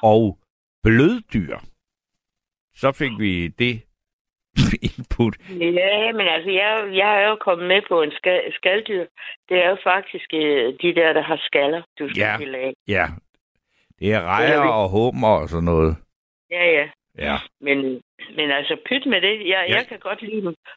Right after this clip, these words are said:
Speaker 2: og du kan ikke. Og ved du, hvad jeg ikke kan? Og jeg troede, jeg kunne lide det. Jeg vidste ikke, jeg ikke kunne lide det. Det var, jeg var på en ferie i Tyrkiet,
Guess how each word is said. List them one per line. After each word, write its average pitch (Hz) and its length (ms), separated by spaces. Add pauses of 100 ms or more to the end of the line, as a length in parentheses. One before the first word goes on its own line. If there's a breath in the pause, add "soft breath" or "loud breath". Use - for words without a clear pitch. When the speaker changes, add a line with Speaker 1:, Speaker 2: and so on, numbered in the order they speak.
(120)
Speaker 2:
og 180 100
du 226 80
kan 220 140
ikke. 214 160 (140 loud breath)
Og 170 120
ved 269 140
du, 233 80
hvad 180 120
jeg 180 180
ikke 247 180 (100)
kan? 180 120 (460 soft breath)
Og 185 120
jeg 196 160
troede, 220 420
jeg 214 120
kunne 175 200
lide 175 160
det. 156 140
Jeg 165 160
vidste 214 320
ikke, 190 140
jeg 160 100
ikke 160 200
kunne 165 120
lide 160 180
det. 143 120 (580 loud breath)
Det 196 140
var, 170 280 (120)
jeg 185 180
var 190 340
på 175 140
en 165 200
ferie 180 480
i 160 160
Tyrkiet, 180 600